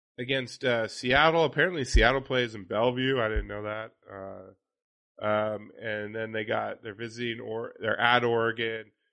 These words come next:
Then they have a home, a pretty long homestand with, uh, Gonzaga, U S C.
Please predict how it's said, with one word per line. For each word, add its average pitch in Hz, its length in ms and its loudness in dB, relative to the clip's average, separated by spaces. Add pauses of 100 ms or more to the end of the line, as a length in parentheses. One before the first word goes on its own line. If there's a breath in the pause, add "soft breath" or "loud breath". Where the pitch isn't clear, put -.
(220)
Then 120 100 -6
they 117 120 4
have 113 120 4
a 107 80 0
home, 117 300 -2 (200)
a 113 100 -10
pretty 135 260 2
long 127 260 4
homestand 117 720 -2
with, 104 220 -10
uh, 101 220 -6
Gonzaga, 113 760 4
U 110 200 -4
S 110 180 -8
C. 110 440 -16